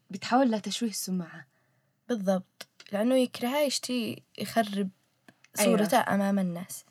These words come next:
Speaker 1: أيوة، يروح من فلان لا فلان، يعيد نفس الكلام اللي يمكن ما يكونش موجود.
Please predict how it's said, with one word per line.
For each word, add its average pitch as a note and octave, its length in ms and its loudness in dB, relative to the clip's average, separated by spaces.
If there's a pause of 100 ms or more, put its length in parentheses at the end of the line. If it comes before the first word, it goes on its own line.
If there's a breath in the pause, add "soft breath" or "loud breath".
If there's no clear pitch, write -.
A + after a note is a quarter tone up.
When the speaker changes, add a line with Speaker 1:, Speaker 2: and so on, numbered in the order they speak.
(120)
Speaker 1:
أيوة، G3 160 -2
يروح A#3+ 240 0
من F4 140 2
فلان G#3 340 -2
لا C4 160 2
فلان، F#3+ 420 -4
يعيد B3+ 300 0
نفس D#4+ 220 -4
الكلام C#4+ 340 2
اللي B3+ 100 2
يمكن C4 300 4
ما G3+ 60 -2
يكونش F#3+ 320 -8
موجود. F3 320 -8